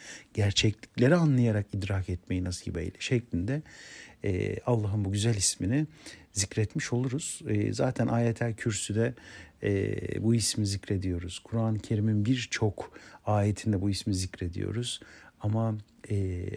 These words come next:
El Hay ismini şöyle farkındalıkla kalbimize yedire yedire ilk önce "La ilahe illallah", sonra "Ya Hay" dediğimizde, e,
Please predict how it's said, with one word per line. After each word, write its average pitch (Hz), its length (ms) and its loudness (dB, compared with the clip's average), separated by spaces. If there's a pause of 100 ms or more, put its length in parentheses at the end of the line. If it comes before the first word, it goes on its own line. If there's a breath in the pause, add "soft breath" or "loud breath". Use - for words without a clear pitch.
El 107 120 2
Hay 98 420 -2
ismini 117 640 -2 (340 soft breath)
şöyle 95 380 -4
farkındalıkla 98 1040 0 (680 loud breath)
kalbimize 101 520 0
yedire 95 340 2
yedire 90 380 0
ilk 117 260 0
önce 87 260 -4
"La 110 240 2
ilahe 98 380 -2
illallah", 131 600 0 (260 loud breath)
sonra - 220 -4
"Ya 101 240 4
Hay" 104 560 2 (240)
dediğimizde, 101 760 2 (800 loud breath)
e, 98 220 -2